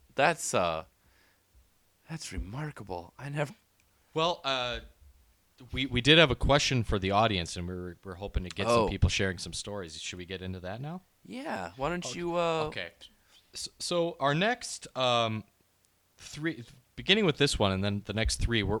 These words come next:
Speaker 2: we're going through, I mean, Johnny Tyler is completely and totally emasculated over the, the span of the next, uh, three minutes.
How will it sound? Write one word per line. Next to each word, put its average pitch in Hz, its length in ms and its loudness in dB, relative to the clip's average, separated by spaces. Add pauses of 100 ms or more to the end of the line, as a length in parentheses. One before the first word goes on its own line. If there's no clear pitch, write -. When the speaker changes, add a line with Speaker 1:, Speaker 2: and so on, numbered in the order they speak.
Speaker 2:
we're 165 120 0
going 185 340 2
through, 117 560 -2 (1000)
I 131 80 0
mean, 127 160 4
Johnny 180 320 6
Tyler 104 600 2
is 98 380 -4 (120)
completely 127 600 2
and 101 120 2
totally 95 720 6 (100)
emasculated 87 840 -2
over 80 200 -8
the, 78 320 -8 (140)
the 90 80 -14
span 85 300 -10
of 82 60 -10
the 82 80 -10
next, - 520 -12 (180)
uh, 76 340 -12
three 95 220 -4
minutes. 82 480 -8